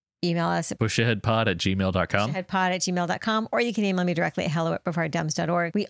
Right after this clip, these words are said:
Speaker 1: also are looking for a young Dems chair to partner with our current young Dems chair. They, we're, I'm tasking our steering committee with some major goals this year. Our young Dems, I need to double their membership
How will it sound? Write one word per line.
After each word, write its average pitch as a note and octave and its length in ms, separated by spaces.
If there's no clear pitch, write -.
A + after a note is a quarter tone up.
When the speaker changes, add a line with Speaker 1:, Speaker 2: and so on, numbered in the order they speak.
Speaker 1:
also A3+ 640
are G3+ 100
looking F#3+ 360
for F3+ 480
a F#3+ 80
young F3+ 400
Dems F3 400
chair D#3 180
to D3+ 80
partner D#3 300
with D3+ 120
our D#3 100
current D#3+ 300
young D#3 220
Dems D3+ 260
chair. D#3 440
They, E3+ 240
we're, F3 240
I'm F#3 160
tasking G#3+ 560
our F#3 180
steering G3 320
committee F#3+ 240
with E3+ 140
some E3 180
major D#3+ 280
goals D#3+ 260
this E3+ 200
year. E3+ 120
Our D#3 120
young D#3+ 280
Dems, E3+ 360
I E3 300
need D#3+ 240
to D#3+ 100
double D#3 320
their E3 200
membership D#3+ 580